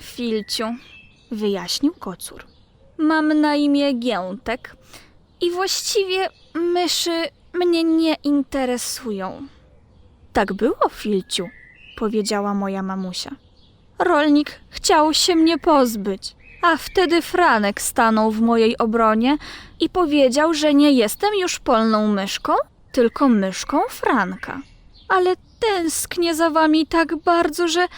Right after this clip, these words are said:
wcale nie podoba mi się ten szklany pałac”, dodała smutno mama. Giętek popchnął łapką słoik,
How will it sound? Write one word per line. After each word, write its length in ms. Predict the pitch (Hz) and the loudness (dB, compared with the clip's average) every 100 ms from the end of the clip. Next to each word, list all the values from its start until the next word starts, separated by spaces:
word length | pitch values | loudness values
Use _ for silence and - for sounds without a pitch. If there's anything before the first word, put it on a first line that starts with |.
| - - - - - | -20 -20 -20 -20 -20
wcale 580 | - - 349 359 370 381 | -10 -4 0 2 4 4
nie 160 | 330 | 2
podoba 500 | 302 320 302 285 285 | 2 0 0 2 2
mi 180 | 285 302 | 2 0
się 180 | - 349 | 0 -2
ten 240 | 349 349 | -2 -2
szklany 600 | - - - 349 330 302 | -2 -4 0 2 4 2
pałac”, 760 | 277 277 247 240 - - - - - | 0 0 0 0 -8 -18 -20 -14 -6
dodała 520 | 240 262 226 208 226 | 0 0 0 -4 -8
smutno 560 | - 247 220 - 220 | -6 -4 -4 -6 -6
mama. 300 | 208 190 190 277 _ _ _ _ _ _ _ _ _ _ - _ - 285 | -6 -8 -10 -14 _ _ _ _ _ _ _ _ _ _ -20 _ -6 0
Giętek 640 | 349 480 427 381 359 - - - | 2 2 0 -4 -4 -6 -12 0
popchnął 600 | 466 - - 240 208 202 | 0 0 -2 -2 -2 -4
łapką 500 | 202 - - 208 202 | -6 -8 -10 -8 -8
słoik, 680 | - 226 190 175 - - | -8 -4 -4 -4 -10 -20